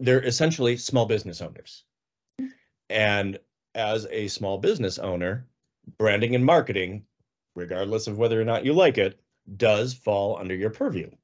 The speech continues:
Uh, you are responsible for your success. Now, there are platforms and tools and people that help you, and that's what Design Concierge is. Uh, but you, you've, you've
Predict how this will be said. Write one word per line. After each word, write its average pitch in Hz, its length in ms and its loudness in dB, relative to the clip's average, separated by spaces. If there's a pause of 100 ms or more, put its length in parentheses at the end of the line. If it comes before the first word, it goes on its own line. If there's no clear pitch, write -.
(960)
Uh, 90 100 -4
you 104 420 2
are 95 480 2
responsible 95 680 -2
for 101 160 -6
your 85 260 -2
success. - 720 -2 (240)
Now, 95 380 0
there 104 420 4
are 92 460 2 (440)
platforms 92 880 -2
and 98 280 -6
tools 87 600 -4
and 90 300 -8
people 101 320 0
that 87 180 0
help 156 340 4
you, 82 380 -2
and 127 100 0
that's 135 200 0
what 135 100 -8
Design 127 360 0
Concierge 120 680 -2 (100)
is. - 200 -18 (500)
Uh, 92 380 2 (280)
but 110 180 2
you, 104 200 0
you've, 104 320 0 (200)
you've 104 400 -2